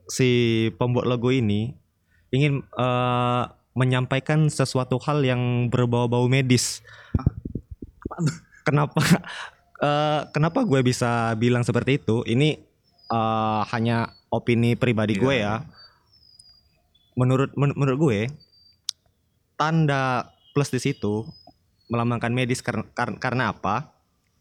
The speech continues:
Speaker 1: Kita kan tahu di dunia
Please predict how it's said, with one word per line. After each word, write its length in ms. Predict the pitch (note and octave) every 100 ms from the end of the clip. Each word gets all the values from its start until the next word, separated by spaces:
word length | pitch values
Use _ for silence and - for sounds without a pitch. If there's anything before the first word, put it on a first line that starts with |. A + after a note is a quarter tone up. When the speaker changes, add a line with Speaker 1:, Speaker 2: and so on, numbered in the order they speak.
| _ - - _ _ _ _
Speaker 1:
Kita 200 | - C#3
kan 120 | D3 D#3
tahu 440 | A#2 G#2+ F#2+ F#2+ - _ _ _ _ -
di 120 | A#2+
dunia 680 | A#2 B2 C3 G#2 G#2 C3+